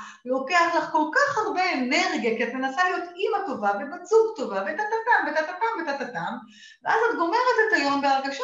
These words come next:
שאת, את אישה לא ממומשת. ובסופו של יום את לא באמת מאושרת, וכשאת לא מאושרת אז הבן זוג שלך לא מאושר, והילדים שלך מנסים ל-, להסב את תשומת ליבך מהשטויות שלך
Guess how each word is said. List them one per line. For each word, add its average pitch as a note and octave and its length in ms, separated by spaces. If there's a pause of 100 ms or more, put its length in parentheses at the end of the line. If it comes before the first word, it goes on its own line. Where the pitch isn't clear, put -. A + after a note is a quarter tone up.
(140)
שאת, B3+ 180 (140)
את A3 80
אישה B3 300
לא F4+ 100 (120)
ממומשת. G4+ 760 (840)
ובסופו B3+ 560 (140)
של G4 180
יום C4+ 160
את C4+ 140
לא A4 160
באמת D#4+ 360
מאושרת, G#3+ 720
וכשאת D#4 420
לא G4 120
מאושרת D#4+ 500
אז B3 120
הבן A3+ 220
זוג B3+ 240
שלך E3+ 340
לא F3+ 80
מאושר, E3+ 480 (440)
והילדים B3+ 540
שלך C#4 340
מנסים G4+ 640 (320)
ל-, B3+ 300
להסב B3+ 420
את G4+ 260
תשומת G4+ 300
ליבך F#4 420
מהשטויות - 640
שלך C#4 360